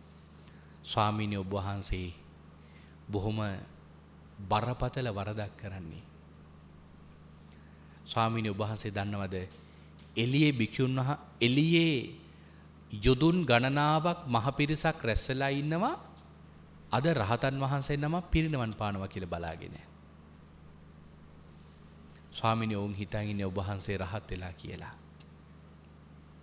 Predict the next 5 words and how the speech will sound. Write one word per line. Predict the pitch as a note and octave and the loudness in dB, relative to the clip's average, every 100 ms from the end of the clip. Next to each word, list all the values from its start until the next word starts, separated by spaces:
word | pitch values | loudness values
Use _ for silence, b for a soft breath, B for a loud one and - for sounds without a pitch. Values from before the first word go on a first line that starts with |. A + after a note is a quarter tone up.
| - - B B B B - | -20 -20 B B B B -4
"ස්වාමීනි, | - D#3+ E3+ F#3+ F#3+ | 8 10 10 8 6
අපි | D#3 E3+ | 4 2
කොහොමද | - D#3 F#3 F#3 | 4 4 4 4
ඔවුන්ට | E3 E3 D#3 | 4 4 2
කියන්නේ | C#3+ D#3+ D3+ B2+ G#2 | 2 4 4 2 0